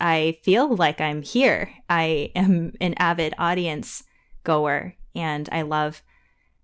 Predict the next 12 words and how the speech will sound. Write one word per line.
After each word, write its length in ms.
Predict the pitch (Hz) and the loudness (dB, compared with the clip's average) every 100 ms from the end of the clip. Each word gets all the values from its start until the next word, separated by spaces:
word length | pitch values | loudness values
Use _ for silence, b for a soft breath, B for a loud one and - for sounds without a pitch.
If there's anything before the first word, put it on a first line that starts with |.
| _ _ _ | _ _ _
engaging 480 | 175 165 165 170 160 | -2 2 2 2 -2
in 80 | 151 | -4
the 80 | |
conversation 760 | - 156 147 147 165 180 - 151 | -4 -4 -4 -2 0 0 -2 -6
about 340 | 143 143 147 | -2 -2 -2
the 180 | 165 151 | -4 -4
art 360 | 160 160 - - | -2 -2 -4 -6
that 160 | 165 - | -6 -4
people 280 | 160 156 147 | -8 -6 -6
bring 340 | 147 190 247 | -2 4 4
here. 360 | 196 165 - - | 4 -2 -4 -4
But, 280 | 95 - | -4 -4